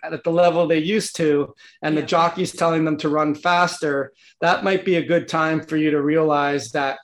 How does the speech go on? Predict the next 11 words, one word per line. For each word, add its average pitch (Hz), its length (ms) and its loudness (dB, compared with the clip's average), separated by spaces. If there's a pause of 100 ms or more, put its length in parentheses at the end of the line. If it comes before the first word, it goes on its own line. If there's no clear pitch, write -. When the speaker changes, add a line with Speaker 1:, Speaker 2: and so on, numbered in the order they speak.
(240)
Speaker 1:
it's 156 160 -6
time 151 320 0
to - 160 -6
support - 540 -4
you. 131 180 -4 (300)
Just 247 280 0
curious, 190 440 4
in 151 140 -2
Canada, 170 680 0
are 156 140 2
you 185 640 2